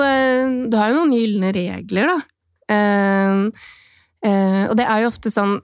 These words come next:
man tenker jo at, eh, man skal, har du for eksempel en pæreformet figur, så er det jo veldig mange som, altså, hvis du skjønner, kler seg litt etter pæreformen.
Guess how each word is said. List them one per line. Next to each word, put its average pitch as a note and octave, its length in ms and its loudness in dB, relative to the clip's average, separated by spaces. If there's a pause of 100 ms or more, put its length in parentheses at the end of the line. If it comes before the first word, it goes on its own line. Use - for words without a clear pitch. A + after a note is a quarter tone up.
man A#3 200 0
tenker A3 320 -2
jo F#3+ 200 2
at, - 280 -4
eh, G3+ 260 0 (440)
man G#3+ 140 0
skal, G#3+ 380 -2
har G#3+ 260 0
du G#3+ 60 -2
for - 120 -6
eksempel G3 480 -4
en F#3+ 320 -2 (560)
pæreformet F3 1300 -2 (680)
figur, F#3 400 -6 (580)
så - 140 -6 (140)
er F#3+ 140 0
det G3 100 2
jo A3 40 2
veldig G#3 160 2
mange F#3 240 0
som, F#3+ 300 0 (720)
altså, G3 460 -4
hvis G#3 180 -10
du G3+ 80 -8
skjønner, F#3+ 340 -2 (140)
kler G3 260 -4
seg G3+ 220 -4
litt F#3+ 420 -4
etter F#3+ 460 -8 (360)
pæreformen. G#3 560 -2